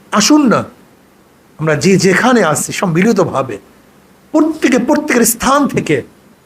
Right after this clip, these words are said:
প্রত্যেকে প্রত্যেকের জায়গার থেকে আমরা যে যতটুকু পারি চেষ্টা করি। যখন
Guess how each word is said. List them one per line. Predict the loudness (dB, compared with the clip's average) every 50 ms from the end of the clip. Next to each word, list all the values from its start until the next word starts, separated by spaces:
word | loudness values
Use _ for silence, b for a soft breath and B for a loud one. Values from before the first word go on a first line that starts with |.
| _ _ _ _ _ _ _ _ -2 0
প্রত্যেকে | 0 0 0 0 0 2 2 2 2
প্রত্যেকের | 0 -2 0 0 0 0 2
জায়গার | 2 0 2 2 2 2 2 2 0 -4
থেকে | -6 -6 -2 -2 -2 -2 -2 -6 -14 _ _ _ _ _ _ _ _ _ _ _ _ -4
আমরা | 0 2 2 2
যে | 2 2 2 2
যতটুকু | 2 2 0 2 2 0 0 0 0 0 -2 0
পারি | 0 -2 0 0 0 0 -2 -4 -6 -8 -14 _ _ _ _ _ _
চেষ্টা | -10 -10 -8 -6 -6 -8
করি। | -8 -10 -20 -20 -20 _ _ _ _ _ _ -20 -20 -20 -20 -20 -20 -20 -20 -10 -6 -2 0 0
যখন | 0 0 0 0 0 0